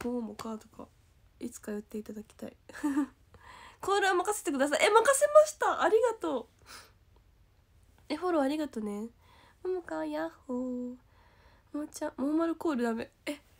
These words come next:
それならももちゃんの方がいいか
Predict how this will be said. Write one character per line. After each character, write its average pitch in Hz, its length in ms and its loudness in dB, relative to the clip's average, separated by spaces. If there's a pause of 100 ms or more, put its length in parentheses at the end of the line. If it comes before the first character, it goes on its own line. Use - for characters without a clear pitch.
(840)
そ - 160 -6
れ 381 80 -4
な 349 100 -6
ら 269 80 -4
も 254 100 -2
も 254 120 -2
ち 247 120 -8
ゃ 226 40 -4
ん 220 40 -6
の 214 60 -8
方 214 140 -10
が 208 80 -10
い 202 60 -10
い - 20 -12
か - 160 -18